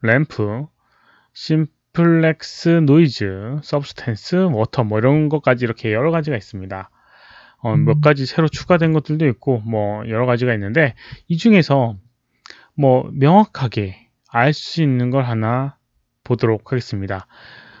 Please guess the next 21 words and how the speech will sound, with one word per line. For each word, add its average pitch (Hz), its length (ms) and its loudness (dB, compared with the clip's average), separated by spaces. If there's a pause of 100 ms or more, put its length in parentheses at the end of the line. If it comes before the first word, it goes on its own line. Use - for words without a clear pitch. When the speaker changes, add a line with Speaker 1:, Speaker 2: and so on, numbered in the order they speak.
(220)
Speaker 1:
그 - 160 -14
체커라고 - 760 0
하는 131 220 2
것도 185 600 -2
조금 160 380 -4
명확할 135 360 0
것 135 140 -2
같고요. 113 480 -2
여기 120 160 0
보게 127 300 -2
되면 139 260 0
이제 117 220 -2
그리드라고 123 1120 2
하는 104 260 -2
부분도 104 380 -8
좀 180 320 -8
알 131 120 -12
것 - 100 -20
같기도 131 420 -6
해요. 135 240 0
모양새가. 110 840 -6